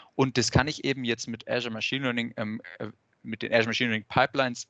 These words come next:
kann ich sowas verhindern, weil ich hier immer solche, ähm, man kann das so, sich so als Save-Button vorstellen. Also wenn ich sage, okay, ich habe hier einen Fehler gemacht beim Model-Testing, dann gehe ich einfach wieder einen Schritt zurück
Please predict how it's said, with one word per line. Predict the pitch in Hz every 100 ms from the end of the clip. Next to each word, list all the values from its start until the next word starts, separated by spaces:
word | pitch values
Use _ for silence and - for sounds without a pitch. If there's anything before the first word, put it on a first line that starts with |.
| _
kann | - 113
ich | 117 113 -
sowas | - - 113 -
verhindern, | - 107 135 160 165 170 - - - -
weil | 110 117
ich | 135
hier | - 143
immer | 135 139
solche, | 127 127 123 120 117 110
ähm, | 113 107 104 107 -
man | 113
kann | 110 123
das | 110
so, | 120 110
sich | - - - - -
so | 98 - -
als | 98 - -
Save-Button | 123 127 - - 90 - 98
vorstellen. | - 113 104 - 131 - - -
Also | 110
wenn | 113
ich | 110
sage, | 117
okay, | - 175
ich | -
habe | -
hier | 156
einen | 139
Fehler | 147 139
gemacht | 123 120 117 -
beim | 104
Model-Testing, | 123 151 151 135 - 127 - _
dann | 110
gehe | 107
ich | 107
einfach | 110 113 110
wieder | 107
einen | 98
Schritt | 98 - 110
zurück | - 104 151 -